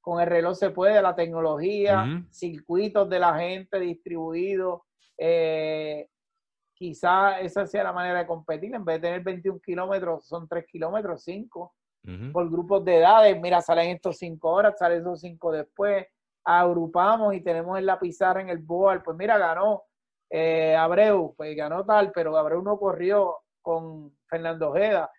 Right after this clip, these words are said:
Speaker 2: Ajá.
Speaker 1: Fernando Ojeda corrió en el segundo serie, porque van a hacer nuevos formatos.
Speaker 2: Pero no
Speaker 1: Posiblemente
Speaker 2: importa,
Speaker 1: fe-
Speaker 2: no importa, porque tú lo que estás
Speaker 1: Pero es
Speaker 2: compitiendo contra un reloj.
Speaker 1: competencia. Exactamente, exacto. Y en atletismo es más fácil eso, porque es un deporte objetivo.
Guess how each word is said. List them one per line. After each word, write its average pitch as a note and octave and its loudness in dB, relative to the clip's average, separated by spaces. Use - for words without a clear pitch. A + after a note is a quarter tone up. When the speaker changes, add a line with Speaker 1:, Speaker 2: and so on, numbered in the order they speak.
Speaker 2:
Ajá. F2+ -6
Speaker 1:
Fernando B2 2
Ojeda F#3 2
corrió G#3+ 2
en A3+ -6
el G#3+ -2
segundo F#3+ -2
serie, A3 -6
porque F3 -6
van F3+ -6
a G3 -2
hacer A3+ -4
nuevos G#3+ -2
formatos. G3 -4
Speaker 2:
Pero A2 4
no C3 6
Speaker 1:
Posiblemente D3+ 4
Speaker 2:
importa, - -4
Speaker 1:
fe- - -14
Speaker 2:
no G#2+ 2
importa, C3 4
porque G2+ 2
tú G#2+ 4
lo A#2 8
que A#2 4
estás A#2 2
Speaker 1:
Pero - 8
es - 10
Speaker 2:
compitiendo A2 4
contra A2 4
un A2+ 8
reloj. A2 8
Speaker 1:
competencia. D3+ -2
Exactamente, E3+ 0
exacto. C#3 -12
Y F#3 -2
en F#3 -2
atletismo G#3+ -2
es G#3+ -4
más A#3+ -4
fácil A3+ -6
eso, - -12
porque D#3+ -6
es F3+ -2
un G3 -10
deporte A3+ -6
objetivo. D#3 -6